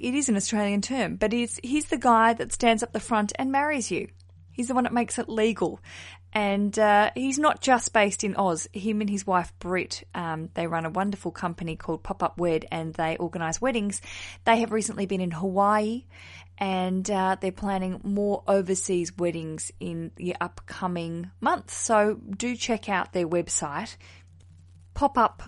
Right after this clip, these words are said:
wed dot co. Now, Josh is, as well as, uh, the man on the ground who is marrying people, he's an avid blogger. He's very good at posting, um, updates, especially about the marriage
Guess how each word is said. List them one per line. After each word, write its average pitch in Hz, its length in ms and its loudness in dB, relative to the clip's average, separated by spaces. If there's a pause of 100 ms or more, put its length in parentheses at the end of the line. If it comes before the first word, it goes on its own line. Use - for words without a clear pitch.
(160)
wed 196 440 2 (220)
dot - 280 2
co. 175 440 2 (180)
Now, 233 200 6
Josh 269 500 4 (100)
is, 220 560 -2
as 202 160 2
well 226 320 6
as, 190 380 4 (160)
uh, 180 80 2
the 202 140 0
man 202 200 4
on 185 120 2
the 175 60 0
ground 175 440 4
who 185 160 -2
is 175 100 0
marrying 180 320 2
people, 175 300 -2
he's 175 180 -2
an 180 180 -4
avid 190 440 0 (640)
blogger. 180 580 6
He's 180 240 -6
very 190 520 2 (180)
good 202 320 0
at - 320 -2
posting, 185 640 -4 (100)
um, 175 380 -4
updates, 220 440 0
especially 381 520 -2
about 233 440 2
the 208 560 -6
marriage 240 720 2